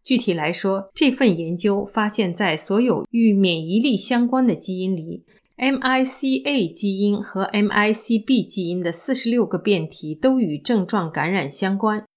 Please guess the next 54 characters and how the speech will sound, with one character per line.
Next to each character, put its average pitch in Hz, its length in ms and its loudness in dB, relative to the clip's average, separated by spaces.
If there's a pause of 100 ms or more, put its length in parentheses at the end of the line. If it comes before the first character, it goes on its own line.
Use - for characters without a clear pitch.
(240)
这 277 120 -4
些 285 120 0
变 269 280 2
体 156 240 -4
会 226 200 2
影 190 220 4
响 165 240 -2
受 233 220 0
感 170 260 0
染 202 180 2
者 185 160 0
体 165 280 -10
内 175 180 -4
的 165 140 -4
自 254 180 0
然 170 180 0
杀 220 220 -2
手 - 180 -6
细 - 200 -6
胞 202 180 0
的 185 80 -4
活 156 240 -8
性， - 320 0 (140)
但 214 180 4
是 196 220 0
不 233 160 -4
会 233 200 4
影 190 220 4
响 147 300 -2
具 226 160 0
有 156 180 2
天 277 300 -4
然 202 160 2
免 151 360 0
疫 185 60 -4
力 190 160 -2
者 160 240 -6
体 - 280 -10
内 175 180 -2
的 139 160 -2
自 - 200 0
然 156 200 0
杀 185 200 0
手 - 160 -4
细 160 200 -4
胞 170 200 -2
的 170 80 -4
活 147 240 -8
性。 - 340 -6 (380)
扎 226 200 2
茨 196 160 -4
还 170 180 -6
发 180 180 -4
现， 175 360 -4